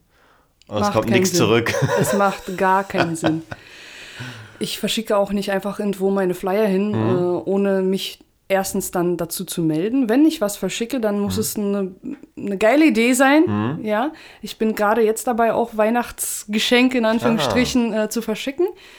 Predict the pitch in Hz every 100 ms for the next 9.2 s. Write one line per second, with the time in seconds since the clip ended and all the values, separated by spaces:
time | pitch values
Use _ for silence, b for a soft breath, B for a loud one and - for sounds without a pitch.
0 | B B B B _ - 214 240 247 262
1 | 254 220 240 220 196 190 175 208 - -
2 | 220 254 269 226 220 196 220 - 233 -
3 | 269 381 277 175 170 165 - - 110 110
4 | 120 - 202 214 - 214 220 214 254 -
5 | 277 - - _ _ - 220 214 190 196
6 | 208 202 196 - _ _ 190 175 180 247
7 | 254 254 - 254 254 269 B B B -
8 | 208 190 190 - 175 214 240 254 247 240
9 | -